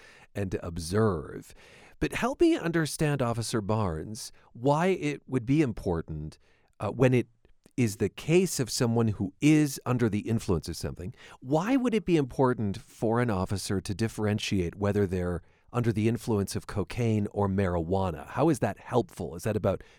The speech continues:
building a legal case or about the penalties they would face? Help me understand that.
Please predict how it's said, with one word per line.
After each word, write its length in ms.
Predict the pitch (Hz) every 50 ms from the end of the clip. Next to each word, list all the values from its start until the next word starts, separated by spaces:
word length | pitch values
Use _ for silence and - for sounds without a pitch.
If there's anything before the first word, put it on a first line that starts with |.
| _ -
building 320 | - 113 110 113 117 101
a 60 | 85
legal 500 | 82 82 82 120 165 208 180 208 196 180
case 560 | 160 - - 156 151 147 143 143 - - - 110
or 260 | 95 87 82 78 - - - - - -
about 320 | 92 87 - 92 90 -
the 80 | - 95
penalties 640 | - - 131 147 - 170 151 - - 160 151 139
they 120 | - 151 135
would 160 | 123 131 113
face? 460 | - - 127 120 120 123 - - -
Help 140 | - 127 120
me 100 | 113 107
understand 360 | 87 85 - - 92 78 67 -
that. 120 | - -